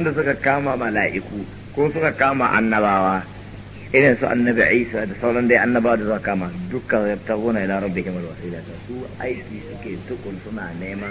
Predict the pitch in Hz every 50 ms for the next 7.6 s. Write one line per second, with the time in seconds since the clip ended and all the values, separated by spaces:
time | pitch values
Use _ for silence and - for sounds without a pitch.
0 | 98 98 - 107 110 110 101 95 90 98 104 98 92 80 69 73 80 92 95 92
1 | 92 87 90 87 - - - - - - - - - - - - - - - -
2 | - - - - - - - - - - - - - - - - - - 104 110
3 | 110 117 - 117 113 104 107 117 117 110 104 - 113 120 117 117 113 113 104 107
4 | 101 101 98 95 90 104 113 131 135 117 117 117 117 107 110 117 - 117 113 107
5 | 104 107 123 123 120 110 104 101 110 113 135 156 156 143 123 101 - - - -
6 | - - - 120 127 139 143 147 147 170 - - 196 170 156 143 135 117 98 -
7 | - - - - - - - 123 123 127 127